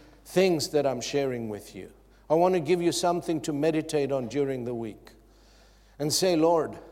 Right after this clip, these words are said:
where do I stand in regard to this?" The psalmist said in Psalm one hundred and thirty-nine, "Search me, O God, and know my heart. Try me and know my anxious thoughts.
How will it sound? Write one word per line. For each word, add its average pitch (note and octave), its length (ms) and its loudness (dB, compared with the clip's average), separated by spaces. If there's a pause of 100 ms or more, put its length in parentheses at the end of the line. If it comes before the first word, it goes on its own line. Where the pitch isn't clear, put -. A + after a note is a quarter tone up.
(680)
where F#3+ 200 6
do G3 160 4
I E3 160 4
stand C#3 500 2
in C3+ 160 4
regard B2+ 480 0
to A#2+ 100 -6
this?" G2+ 460 -10 (1700)
The E3+ 100 4
psalmist G3+ 520 4
said F3+ 220 4
in E3 160 2
Psalm F3+ 360 2
one E3+ 120 2
hundred D#3+ 340 0
and D3+ 120 -6
thirty-nine, D#3 580 0
"Search - 640 0
me, E3 200 2
O C3+ 140 2
God, A2+ 480 -6 (460)
and A3+ 320 2
know A#3 200 4
my G#3 200 0
heart. G#3 420 -6 (1160)
Try B3+ 380 4
me G#3 260 4
and F3+ 260 0
know B3 420 6
my D#3+ 260 4
anxious F#3+ 520 0
thoughts. - 680 -4